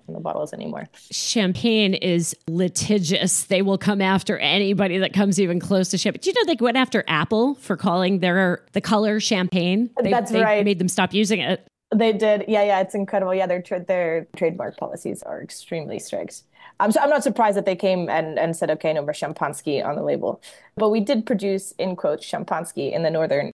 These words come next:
Speaker 1: region. And in Vayatzor, where Areni was made, and we think to originate from, there was still red, still red wine made in Geta.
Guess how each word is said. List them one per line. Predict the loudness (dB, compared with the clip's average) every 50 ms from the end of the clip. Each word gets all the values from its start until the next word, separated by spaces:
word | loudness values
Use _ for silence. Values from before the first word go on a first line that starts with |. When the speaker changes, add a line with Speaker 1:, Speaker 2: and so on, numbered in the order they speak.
| -4 -2
Speaker 1:
region. | 0 2 2 2 2 0 -2 -4 _ _ -20 -20 -8 -4 0
And | 2 2
in | 4
Vayatzor, | 4 4 2 2 0 0 2 2 2 2
where | 0 0 0 2 2 4 4 2 0 -2 -6 _ _ _ -2 0
Areni | 2 2 2 2 0 0
was | -2 -4 -6
made, | -6 -4 -2 -2 -2 -2 -2 -4 -4 _ _ -10 -4 0
and | 0 0 0 0 0 0
we | 2 0 0
think | 0 0 -2 0
to | 0 0
originate | 2 0 0 0 -2 -4 -2 -2
from, | -2 -2 -2 -2 -6 -8 -10 -12 -14 -14 _ _ -4
there | 0 2 2
was | 2 2 0 -2
still | 0 0 2 2
red, | 4 2 2 0 0 0 -4 -6
still | -8 -4 0 2 2 2 2 0
red | 0 2 2 2 0
wine | -2 -4 -4 -4 -4
made | -4 -4 -6
in | -4 -2
Geta. | -2 -2 0 -2 -4 -4